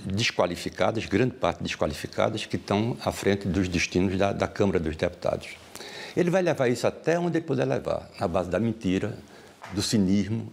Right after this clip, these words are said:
e da chantagem. Ele chantageou com a presidente Dilma e chantageou com o partido, o P T, na proporção em que ele dizia,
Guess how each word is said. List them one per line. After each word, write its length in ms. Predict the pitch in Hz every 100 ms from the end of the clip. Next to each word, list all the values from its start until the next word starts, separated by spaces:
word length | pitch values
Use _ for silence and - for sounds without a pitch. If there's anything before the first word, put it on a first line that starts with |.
| -
e 60 | 107
da 100 | 110
chantagem. 580 | 120 101 85 - - - - - - - - - - - -
Ele 180 | 160
chantageou 560 | 139 156 143 127 95 95
com 120 | 95
a 60 | 87
presidente 520 | 101 78 78 87 85
Dilma 480 | 80 90 110 143 - -
e 60 | -
chantageou 580 | - 123 - 120 95 107
com 120 | 131
o 20 |
partido, 600 | - 127 - 92 80 78 76
o 100 | -
P 160 | -
T, 320 | 87 - 82 - - - - - - - -
na 140 | 113
proporção 600 | - 135 101 - 127 135
em 60 | 123
que 140 | 123
ele 120 | 107
dizia, 640 | 90 95 78 107 131 123